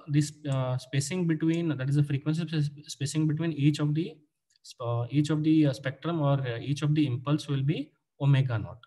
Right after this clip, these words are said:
So if I m-, move from this end to the other end, from zero, I'll be having one impulse, next one, at omega naught, I'll be having the next, and so on, I'll be continuing. And in the other direction also,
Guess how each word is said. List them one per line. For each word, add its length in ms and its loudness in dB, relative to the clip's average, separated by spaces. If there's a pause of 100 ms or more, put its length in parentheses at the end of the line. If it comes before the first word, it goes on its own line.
(380)
So 120 -12
if 140 -6
I 60 2
m-, 220 2 (120)
move 340 4
from 400 2
this 180 -4
end 180 -2
to 60 -4
the 140 0
other 200 -4
end, 300 -2 (380)
from 220 0
zero, 500 4
I'll 160 4
be 120 6
having 240 4
one 200 4
impulse, 460 0 (340)
next 320 0
one, 200 -6 (580)
at 160 -2
omega 320 4
naught, 180 0
I'll 100 2
be 120 2
having 240 2
the 100 4
next, 380 -4 (160)
and 120 2
so 160 -8
on, 160 0
I'll 140 2
be 140 -2
continuing. 560 -4
And 160 -2
in 100 2
the 140 2
other 180 0
direction 400 2
also, 260 -2